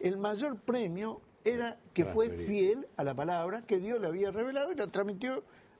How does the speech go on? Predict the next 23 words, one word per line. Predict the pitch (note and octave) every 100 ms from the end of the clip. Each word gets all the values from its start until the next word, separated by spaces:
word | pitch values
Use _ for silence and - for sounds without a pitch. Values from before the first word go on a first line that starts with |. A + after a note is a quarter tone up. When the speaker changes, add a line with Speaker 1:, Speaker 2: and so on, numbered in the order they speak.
| -
Speaker 1:
a | E3
quien | C3+ G#3 A3+ D3
Dios | G3
le | G#3+
había | F3 E3
dicho | D3+ C3
que | A2
la | G#2
diga. | G2+ - - - - - -
Se | F3+
acabó. | D3+ G#2+ - - - - - -
Ahí | G#3+ B3
terminaba, | G3+ E3 F3 G3 G3 F#3 -
es | - D3
decir, | C3 D3+ B2+ A#2+ - - - - _
de | B2+ C3
alguna | D3 D#3 F#3
manera, | F#3+ -
ahí | F#3
te-, | A3+ - -
lograba | D3 D3+ E3 D#3
un | B2+
éxito. | A2 - - -